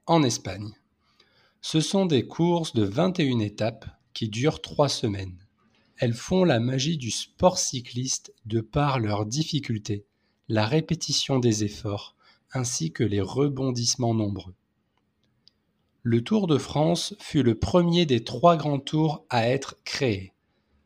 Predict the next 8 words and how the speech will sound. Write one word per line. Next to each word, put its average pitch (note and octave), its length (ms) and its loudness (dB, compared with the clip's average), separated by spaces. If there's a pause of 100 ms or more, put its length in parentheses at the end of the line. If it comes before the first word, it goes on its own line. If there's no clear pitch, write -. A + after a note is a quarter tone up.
(120)
Cependant, A#2 720 2 (160)
la A2 180 2
course, - 720 -4
au B2+ 100 4
moment A#2 380 4
de A#2 80 0
sa G#2 200 -4
création, G#2+ 720 0